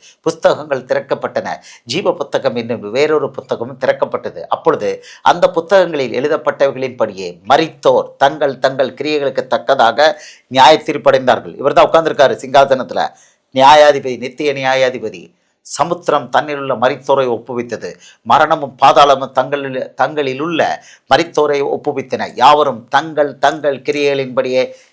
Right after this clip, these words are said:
நியாய தீர்ப்படைந்தார்கள். இயேசு தான் நியாய தீர்ப்பு கொடுக்கிறாரு. ஃபைனல். "அப்பொழுது மரணமும் பாதாளமும் அக்கினி கடலிலே தள்ளப்பட்டன."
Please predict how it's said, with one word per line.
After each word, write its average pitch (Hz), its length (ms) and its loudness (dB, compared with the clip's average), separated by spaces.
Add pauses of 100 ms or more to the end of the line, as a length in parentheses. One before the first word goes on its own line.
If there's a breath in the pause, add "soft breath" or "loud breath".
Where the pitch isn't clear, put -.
நியாய 120 400 -2
தீர்ப்படைந்தார்கள். 104 720 -6 (100)
இயேசு 139 260 -2
தான் 143 140 -4
நியாய 143 180 0
தீர்ப்பு 135 360 -8
கொடுக்கிறாரு. 107 360 -4 (800)
ஃபைனல். 135 400 0
"அப்பொழுது 139 500 2
மரணமும் 143 760 2 (240 soft breath)
பாதாளமும் 135 680 4
அக்கினி 131 440 -8
கடலிலே 131 440 2
தள்ளப்பட்டன." 120 720 0